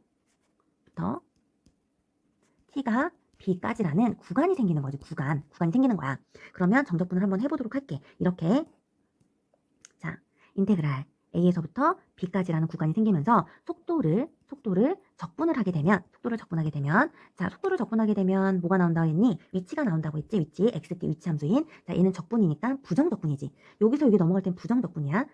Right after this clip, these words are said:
부정적분 하게 되면 얘는 위치 함수에 해당하는 엑스티가 나올 거야. 그래서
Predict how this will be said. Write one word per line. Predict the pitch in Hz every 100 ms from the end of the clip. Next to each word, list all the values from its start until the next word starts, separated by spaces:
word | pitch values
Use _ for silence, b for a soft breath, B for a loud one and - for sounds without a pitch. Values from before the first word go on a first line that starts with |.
| B
부정적분 | 190 254 226 185
하게 | 185 277
되면 | 165 139 254 311 B
얘는 | 151 156 269 320 -
위치 | 180 175 -
함수에 | 233 220 202 165
해당하는 | 180 175 147 180 302 b b
엑스티가 | 160 226 220 349 349
나올 | 160 180
거야. | 165 180 _ _
그래서 | 160 196 330